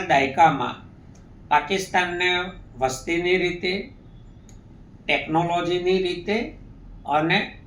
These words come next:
ઇકોનોમી, આર્થિક રીતે આપણે હ-, સાવ હાસ્યાસ્પદ ગણ્યું હતું, એની અવગણના કરી હતી અને એણે એની અણુબોમ્બ બનાવવાની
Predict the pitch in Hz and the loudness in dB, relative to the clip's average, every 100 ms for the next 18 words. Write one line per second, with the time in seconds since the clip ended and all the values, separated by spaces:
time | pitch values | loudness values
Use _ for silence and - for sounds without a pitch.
0 | - - - - - - - - - - | -20 -20 -20 -20 -20 -20 -20 -14 -10 0
1 | 214 196 165 151 127 120 - - 160 160 | 6 6 6 2 0 -6 -10 -4 0 2
2 | 160 190 190 - - - - - - - | 4 4 4 4 -12 -20 -20 -20 -20 -20
3 | - - 147 165 160 131 - - - - | -20 -2 2 4 4 0 -2 -8 -16 -20
4 | - - - - - 139 - 175 180 - | -20 -20 -20 -18 -2 0 0 0 0 -4
5 | - - - - - - - - - 160 | -14 -20 -20 -20 -20 -20 -20 -20 -6 -4
6 | 160 - - - 175 185 185 - - - | -4 -10 -20 -2 4 4 4 -2 -10 -18
7 | - - - 156 - 185 185 - 196 - | -20 -20 -6 -4 2 2 2 0 0 0
8 | 143 151 180 180 - 135 - - - - | 2 6 8 8 6 -2 -6 -12 -20 -8
9 | 143 160 190 - 151 156 165 196 220 214 | -2 0 0 -2 2 4 6 8 8 8
10 | 180 160 143 135 135 143 170 165 - - | 6 4 2 2 0 -2 -4 -6 -16 -10
11 | - 151 170 214 - 160 139 160 190 208 | -2 0 0 -4 -4 0 2 4 4 2
12 | - - - - - - 147 156 185 - | -2 -14 -20 -20 -10 -2 0 2 0 0
13 | 165 170 240 247 214 208 190 175 180 175 | 4 6 8 8 6 6 6 6 6 8
14 | 170 139 110 | 6 4 0